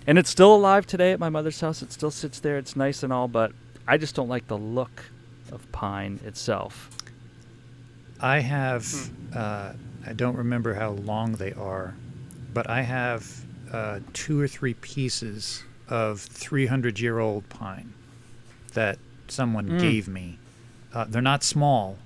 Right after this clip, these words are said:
Speaker 2: I wanna say they're on, like, somewheres in the six to eight foot range,
Speaker 1: Oh,
Speaker 2: and
Speaker 1: wow.
Speaker 2: they're thick. They're, they're, like,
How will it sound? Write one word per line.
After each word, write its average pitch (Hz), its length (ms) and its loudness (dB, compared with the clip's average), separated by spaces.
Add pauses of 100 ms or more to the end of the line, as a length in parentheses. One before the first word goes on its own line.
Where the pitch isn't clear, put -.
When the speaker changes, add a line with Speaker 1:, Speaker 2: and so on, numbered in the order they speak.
(120)
Speaker 2:
I - 60 -8
wanna 120 220 0
say 120 260 0
they're 113 180 -2
on, 107 160 -2
like, 101 200 -6
somewheres 117 500 -2
in 117 100 -2
the 110 140 -4 (120)
six - 420 -4
to - 180 -6
eight 123 160 -4
foot 123 240 -4
range, 113 540 -4 (680)
Speaker 1:
Oh, 123 40 -4
Speaker 2:
and 117 140 2
Speaker 1:
wow. 117 140 2
Speaker 2:
they're 110 180 2
thick. - 600 -4 (360)
They're, 113 320 0
they're, 104 320 0
like, 113 460 0